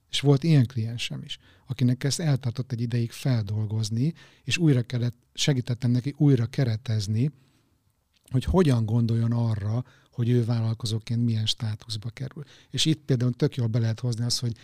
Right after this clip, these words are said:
de te valami nagyobbat akarsz építeni, te valami nemesebbhez akarsz kapcsolódni. Jó, tehát van ez a státusz. A másik, ami szintén a presztízs kategóriába tartozik, és van, akinek fontos,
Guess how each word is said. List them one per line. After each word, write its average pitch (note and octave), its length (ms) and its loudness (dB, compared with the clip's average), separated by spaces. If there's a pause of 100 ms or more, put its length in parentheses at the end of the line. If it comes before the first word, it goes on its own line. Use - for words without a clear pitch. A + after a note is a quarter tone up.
(180)
de B2 100 -2
te - 120 -2
valami B2+ 340 2 (640)
nagyobbat A#2 920 -2
akarsz A2+ 340 -2
építeni, A2+ 520 -2
te A#2 140 -6
valami A#2 280 0
nemesebbhez A#2 640 0
akarsz A#2+ 260 -10
kapcsolódni. - 640 -14 (440)
Jó, D3+ 140 2
tehát E3+ 200 -2
van C3+ 120 2
ez A2 120 2
a G#2+ 40 -2
státusz. E3 600 -2 (540)
A - 100 -6
másik, G3 640 0 (220)
ami B2 140 0
szintén F#3+ 340 4
a D3 40 2
presztízs C#3 480 0
kategóriába A#2 680 -2
tartozik, C3+ 520 -4
és A#2+ 120 -6
van, C3 260 2
akinek B2+ 400 -2
fontos, B2+ 640 -10